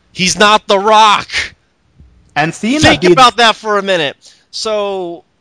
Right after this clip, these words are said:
Speaker 1: then
Speaker 2: Cena sold that good. You could look in his eyes like, "What?"
Speaker 1: Like, the fuck? Uh,
Speaker 2: Yeah.
Speaker 1: Accolade, uh, powerbomb, all sorts of shit. This was just, "I'll hit you with a move, I'll hit you with a bigger move, motherfucker."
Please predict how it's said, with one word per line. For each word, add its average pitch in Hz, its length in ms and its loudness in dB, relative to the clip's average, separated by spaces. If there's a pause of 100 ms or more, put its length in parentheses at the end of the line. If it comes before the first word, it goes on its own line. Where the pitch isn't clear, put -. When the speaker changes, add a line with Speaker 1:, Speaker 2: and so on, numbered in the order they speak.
(300)
Speaker 1:
then 196 320 0
Speaker 2:
Cena 240 240 0
sold 208 340 -2
that 151 240 0
good. 135 480 0
You 147 120 -8
could 165 140 -4
look 214 200 -2
in 156 100 0
his 151 140 -4
eyes 156 200 0
like, 123 200 -4 (140)
"What?" - 340 -14 (320)
Speaker 1:
Like, 104 160 -20
the 95 120 -20
fuck? 120 340 -10 (380)
Uh, 143 480 0
Speaker 2:
Yeah. 214 60 -4 (160)
Speaker 1:
Accolade, 185 960 -4
uh, 120 200 -6
powerbomb, 170 760 -2
all 165 140 -4
sorts - 300 -10
of 160 60 -6
shit. 175 380 -4
This 302 200 -2
was 247 180 -6
just, - 420 -2 (360)
"I'll 185 160 2
hit 220 280 -4
you 226 80 -6
with 269 140 -8
a 285 40 -6
move, 285 320 -6
I'll 240 100 2
hit 220 220 -4
you 269 100 -6
with 262 100 -2
a 214 60 -2
bigger 254 280 -2
move, 196 320 -4
motherfucker." 165 720 -2